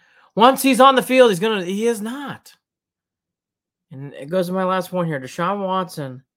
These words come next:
needs to have a moment where someone sits him down this week and be like, "Look, we need you." And the Browns, because of no Nick Chubb, Browns need Deshaun Watson some point to perform. These magic tricks of Walker are only gonna go so far.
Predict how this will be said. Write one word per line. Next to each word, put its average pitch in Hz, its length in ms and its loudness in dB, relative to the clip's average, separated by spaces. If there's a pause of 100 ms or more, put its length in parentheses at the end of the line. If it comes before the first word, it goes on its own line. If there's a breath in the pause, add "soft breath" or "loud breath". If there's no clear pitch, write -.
(580)
needs 160 380 -4
to 190 120 -6
have 156 460 -6
a 156 60 -4
moment 151 540 -8 (680)
where 127 100 -14
someone 160 280 -6
sits 170 220 -8
him 165 120 -6
down 151 240 -6
this 143 180 -12
week 123 120 -14
and 127 100 -14
be 139 80 -4
like, 131 120 -6
"Look, 180 400 -2 (1000 soft breath)
we 170 220 -4
need 190 260 -2
you." 139 140 -8
And 123 80 -12
the 135 40 -10
Browns, 202 360 2
because 170 420 -4
of 233 80 -12
no 226 300 -6
Nick 226 240 -10
Chubb, 208 360 -12 (680)
Browns 185 480 0
need 175 380 -4
Deshaun 185 440 0
Watson 160 380 -2
some 143 240 -10
point 147 300 -10
to 156 180 -8
perform. 131 480 -16 (1400)
These 139 160 -12
magic 170 440 -4
tricks 196 280 -8
of 185 80 -6
Walker 175 400 -2
are 139 80 -4
only 143 160 -8
gonna 143 100 -8
go 139 140 -10
so 147 240 -8
far. 131 380 -12